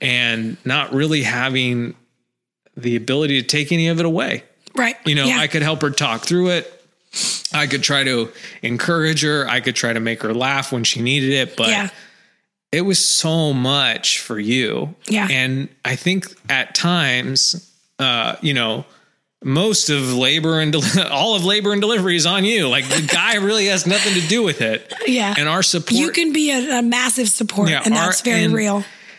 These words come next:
Speaker 1: and I think that it, one, if, if you're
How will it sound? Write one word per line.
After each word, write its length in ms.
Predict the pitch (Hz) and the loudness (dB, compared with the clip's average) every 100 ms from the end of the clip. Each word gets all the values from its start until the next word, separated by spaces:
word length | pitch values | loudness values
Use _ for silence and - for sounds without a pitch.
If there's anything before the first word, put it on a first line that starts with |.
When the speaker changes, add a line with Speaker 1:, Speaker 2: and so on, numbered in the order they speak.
| - _ _ - | -20 _ _ -2
Speaker 1:
and 360 | 165 160 156 151 - | 0 2 0 -2 -4
I 120 | 147 | -4
think 760 | 143 - 175 175 165 - - - - - | -2 0 2 2 0 -4 -8 -18 -18 -8
that 760 | 135 135 127 123 127 - - - _ _ - | -2 0 0 0 -2 -8 -20 -20 _ _ -4
it, 200 | 143 - | -4 -2
one, 340 | 139 156 143 135 | 0 2 2 0
if, 240 | - - | -2 -2
if 200 | 127 - | -4 -2
you're 460 | 120 120 113 110 | -2 0 0 -2